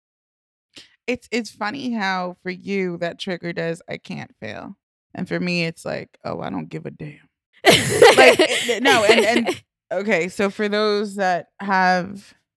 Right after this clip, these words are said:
Speaker 1: that have seen me on, um, I G, the public one at least, I did something similar.
Speaker 2: Mm-hmm.
Speaker 1: My whole transformation, I took the pandemic as a time to hit the gym because there was nothing else to do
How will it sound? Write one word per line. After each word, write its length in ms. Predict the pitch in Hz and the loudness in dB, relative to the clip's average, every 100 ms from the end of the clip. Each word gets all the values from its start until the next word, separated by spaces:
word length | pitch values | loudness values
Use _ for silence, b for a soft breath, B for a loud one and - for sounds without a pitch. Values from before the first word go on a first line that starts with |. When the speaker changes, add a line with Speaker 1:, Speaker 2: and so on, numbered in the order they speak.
| _ _ _ _ _ _ _ _ - | _ _ _ _ _ _ _ _ -6
Speaker 1:
that 180 | 180 185 | -6 -2
have 220 | 175 175 | -4 -4
seen 240 | 180 175 | -6 -6
me 340 | 165 156 180 196 | -6 -8 -10 -12
on, 440 | - 92 110 107 - | -10 -8 -8 -12 -12
um, 440 | - - 104 - - | -10 -10 -10 -12 -12
I 180 | - 175 | -8 -8
G, 400 | 175 160 165 170 - | -8 -8 -8 -12 -16
the 60 | 160 | -6
public 300 | 165 151 - _ | -6 -6 -12 _
one 200 | - - | -14 -14
at 120 | 80 | -12
least, 420 | - 92 - _ _ _ _ _ _ _ - | -12 -12 -16 _ _ _ _ _ _ _ -2
I 120 | 190 | -2
did 200 | 180 170 | -2 -6
something 300 | 185 165 175 | -6 -6 -6
similar. 440 | 202 208 - 196 - _ _ 202 | -6 -6 -8 -14 -20 _ _ -6
Speaker 2:
Mm-hmm. 80 | 196 | 0
Speaker 1:
My 140 | 175 | 2
whole 280 | 196 165 170 | 2 2 0
transformation, 1040 | 185 170 175 175 165 170 165 160 156 180 - _ _ _ _ _ | -2 -6 -4 -6 -4 -6 -6 -6 -6 -8 -12 _ _ _ _ _
I 220 | 175 175 | 0 2
took 440 | 175 - 180 165 - | 0 -2 -2 -2 -6
the 100 | 185 | -6
pandemic 680 | 196 180 180 175 170 165 - | -2 -2 -2 -2 -2 -4 -6
as 200 | - 175 | -6 -6
a 60 | 165 | -6
time 440 | - 180 170 165 170 | -8 -6 -6 -6 -10
to 320 | 180 170 160 | -10 -8 -8
hit 200 | 175 - | -8 -10
the 60 | |
gym 300 | 170 180 175 | -8 -6 -6
because 220 | 156 - 165 | -8 -12 -10
there 100 | 156 | -10
was 140 | 156 | -8
nothing 240 | 160 165 | -10 -6
else 200 | 165 156 - | -8 -8 -10
to 100 | 180 | -6
do 320 | 175 147 | -4 -4